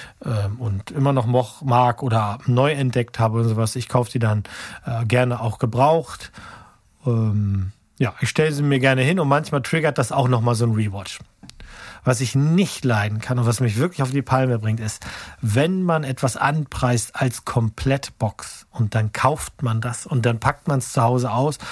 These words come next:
nur um festzustellen, es ist nicht komplett. Es gibt Serien, die, da sind nicht alle Folgen dabei.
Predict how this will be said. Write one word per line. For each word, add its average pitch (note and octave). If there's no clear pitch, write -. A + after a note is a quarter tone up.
nur C#3+
um C#3+
festzustellen, C3+
es G#2+
ist -
nicht C3+
komplett. -
Es A2
gibt F3+
Serien, D#3
die, C3+
da C3
sind A#2+
nicht C#3
alle C3+
Folgen C3+
dabei. A2